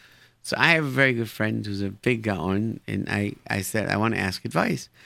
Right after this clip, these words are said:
So I asked advice from a very good friend of mine, and we c-, concluded that what the proper thing to do is for the Rebbe to sit down with the kid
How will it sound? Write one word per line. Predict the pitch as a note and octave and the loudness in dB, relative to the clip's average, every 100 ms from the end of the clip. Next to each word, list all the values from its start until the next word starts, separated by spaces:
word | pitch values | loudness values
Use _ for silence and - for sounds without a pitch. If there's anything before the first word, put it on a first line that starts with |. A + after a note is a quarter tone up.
| - - - _ _ | -20 -20 -20 _ _
So | - B2 | -4 0
I | B2 | 2
asked | G#2+ D3 D3+ | 4 2 0
advice | D3+ C3 A2+ A2 | 0 0 0 -2
from | - G#2+ | -4 -4
a | |
very | G#2 G#2+ G#2+ | 0 0 0
good | G2+ | 0
friend | - F#2+ F#2+ | -2 -2 0
of | |
mine, | G#2+ C3 D3+ - - - - _ | 0 0 0 -6 -18 -20 -20 _
and | A#2 A#2 | 0 2
we | C3 E3+ | 2 0
c-, | D3+ - | -2 -10
concluded | D#3 C3+ E3 F#3 D#3 C3 | -10 -4 0 2 2 0
that | B2 A#2+ - _ - - _ | -2 -2 -12 _ -20 -20 _
what | B2+ C3 B2+ - - - - - _ | -2 0 0 -6 -20 -20 -20 -20 _
the | - A2+ | -6 -2
proper | - F#3+ F#3+ | 4 4 4
thing | E3 D#3 | 2 2
to | B2+ | 0
do | A2 B2 D3 | 0 0 2
is | E3 D3 | 0 -2
for | - B2 | -4 -2
the | A#2 | 0
Rebbe | A#2+ C#3 D#3+ D3+ | 2 2 0 -2
to | - | -6
sit | - C3 - | -8 -6 -2
down | B2+ C3 | 0 0
with | C3+ C3 | -2 -2
the | C3 | -6
kid | - G#2+ G2+ A2+ | -6 -6 -6 -6